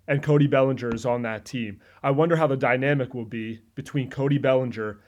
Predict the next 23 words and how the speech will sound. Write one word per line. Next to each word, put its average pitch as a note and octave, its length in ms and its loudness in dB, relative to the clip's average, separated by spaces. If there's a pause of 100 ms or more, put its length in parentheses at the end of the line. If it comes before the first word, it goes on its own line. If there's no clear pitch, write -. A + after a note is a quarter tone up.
(180)
and C3+ 200 2
A C3 180 0
J A#2 200 -2
Hinch. A2 300 -6
I'm B2 100 -4
not E3 180 0
saying D#3 360 2
A C#3+ 120 4
J C3+ 220 2
Hinch C3+ 240 -4
is G#2+ 140 -8
gonna A#2+ 180 -6
go, A#2+ 300 -2 (160)
is C3 100 -8
not C#3+ 220 2
gonna C#3 140 -2
go B2+ 140 2
out B2+ 180 2
and B2 100 -6
get B2 100 -4
another A#2+ 300 -4
job A#2 340 -4
somewhere. D3+ 460 0